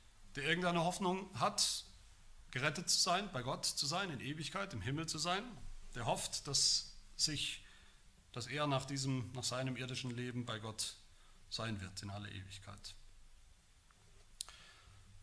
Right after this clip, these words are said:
Und ich hoffe, ihr habt diese Wiederholung auch für euch selbst genutzt, wie es ja sein sollte bei jeder Predigt eigentlich, dass ihr für euch selbst auch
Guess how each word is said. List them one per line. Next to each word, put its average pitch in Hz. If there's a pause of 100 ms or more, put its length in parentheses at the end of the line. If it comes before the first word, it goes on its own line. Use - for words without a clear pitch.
(1900)
Und 175
ich 139
hoffe, 156
ihr 208
habt 165
diese 147 (280)
Wiederholung 175 (1000)
auch 131
für 170
euch 156
selbst - (180)
genutzt, -
wie 123
es 113
ja 127
sein 120
sollte 151
bei 107
jeder 139
Predigt 131
eigentlich, 117
dass 135
ihr 135
für 135
euch 160
selbst -
auch 120